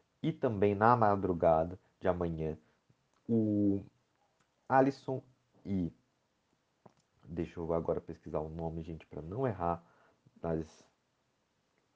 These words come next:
Tá bom, gente, eu não sei todos os nomes, tá bom? Mas o, a dupla brasileira vai enfrentar a, uma outra dupla no vôlei de praia masculino. Então, vamos lá pra torcida, vale a gente torcer bastante pra que eles consigam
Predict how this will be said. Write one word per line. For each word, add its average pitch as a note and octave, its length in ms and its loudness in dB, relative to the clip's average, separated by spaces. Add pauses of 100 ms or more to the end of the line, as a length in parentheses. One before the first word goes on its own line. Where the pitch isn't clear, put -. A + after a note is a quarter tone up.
(360)
Tá - 80 4
bom, E2 220 -2
gente, E2+ 260 -6
eu G#2+ 120 -2
não G#2+ 320 -8 (100)
sei G2 160 -2
todos F2+ 320 -6
os E2+ 200 -12
nomes, E2+ 260 -8
tá - 160 -8
bom? F2 180 -8
Mas F2+ 260 -10
o, G#2 460 -4
a - 80 0
dupla A2 480 -2
brasileira F#2+ 560 0
vai F#2+ 180 -4
enfrentar F2+ 600 -8 (400)
a, F#2+ 440 2 (220)
uma G2 160 0
outra G2 320 2
dupla F2 380 -6 (320)
no G2+ 100 -4
vôlei F2 580 0
de F2+ 140 -6
praia E2 500 2 (400)
masculino. F2+ 1000 -2 (240)
Então, D#2+ 320 -6 (380)
vamos F2 260 -2
lá D#2+ 120 0
pra E2+ 160 -8
torcida, B2 460 -6
vale F2 220 -2
a E2+ 40 -6
gente F2+ 240 -20
torcer - 360 -6
bastante F#2+ 600 -4
pra G2+ 160 -4
que - 200 -10
eles F#2 240 -4
consigam G#2+ 580 -8